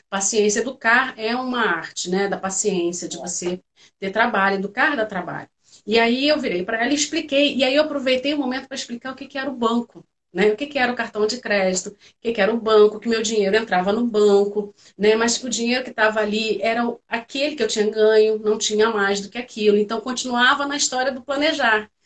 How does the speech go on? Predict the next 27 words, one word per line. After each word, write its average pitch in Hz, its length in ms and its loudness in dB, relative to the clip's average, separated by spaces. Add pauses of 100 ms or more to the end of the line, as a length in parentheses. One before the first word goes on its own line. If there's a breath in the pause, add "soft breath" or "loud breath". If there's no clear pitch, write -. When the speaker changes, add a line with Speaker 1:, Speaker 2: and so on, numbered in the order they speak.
(380 soft breath)
Speaker 1:
Então, 233 640 2
eu 247 140 -2
tinha 202 320 2
que 240 140 -4
ir 226 380 -2
ver 190 140 0
as 190 200 0
contas, 220 540 0
a 233 40 0
gente 226 180 -4
ia 202 100 -2
ver 196 100 -6
se 226 160 -8
dava. 175 360 -2
Se 320 200 -2
não 349 240 4
desse, 202 680 0 (200 loud breath)
eu 220 200 2
ia 226 160 0
dar 240 120 -2
um 240 80 0
jeito 208 200 -4
da 220 100 -6
gente 233 240 -8
planejar 233 580 -4
isso, - 400 -8 (720)
né? 180 260 -2